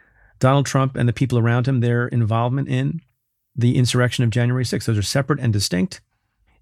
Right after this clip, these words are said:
and there are investigations clearly underway with respect to both of those. And I guess if I take your question broadly,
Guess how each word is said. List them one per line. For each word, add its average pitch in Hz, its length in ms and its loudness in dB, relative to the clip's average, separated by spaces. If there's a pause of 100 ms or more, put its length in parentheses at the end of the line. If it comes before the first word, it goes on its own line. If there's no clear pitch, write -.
and 117 260 2 (140)
there 120 180 2
are 117 40 2
investigations 120 720 0
clearly 170 360 -2
underway 120 380 0
with 113 120 0
respect 110 280 -2
to 107 60 -2
both 107 220 -2
of 101 60 -2
those. 101 240 -6
And 110 60 0
I 117 60 2
guess 147 260 0 (540)
if - 100 0
I 127 40 2
take 160 180 0
your 139 100 2
question 127 320 0
broadly, 113 540 -2